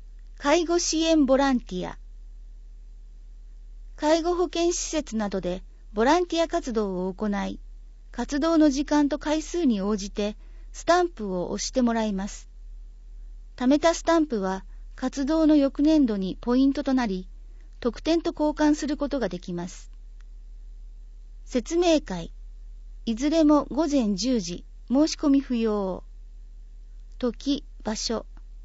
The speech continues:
二月十八日火曜、鶴瀬西交流センター。三月九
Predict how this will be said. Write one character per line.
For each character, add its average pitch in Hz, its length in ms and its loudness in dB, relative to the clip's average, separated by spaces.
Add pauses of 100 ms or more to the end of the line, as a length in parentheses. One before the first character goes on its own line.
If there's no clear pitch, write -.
(640)
二 240 140 4
月 339 280 2
十 302 200 2
八 320 280 2
日 285 300 2
火 240 200 0
曜、 240 400 2 (260)
鶴 339 260 2
瀬 247 180 -2
西 196 260 -2
交 320 260 0
流 311 180 0
セ 302 200 4
ン 240 80 2
タ - 140 -8
ー。 165 340 -10 (1400)
三 370 300 2
月 285 220 2
九 240 120 -2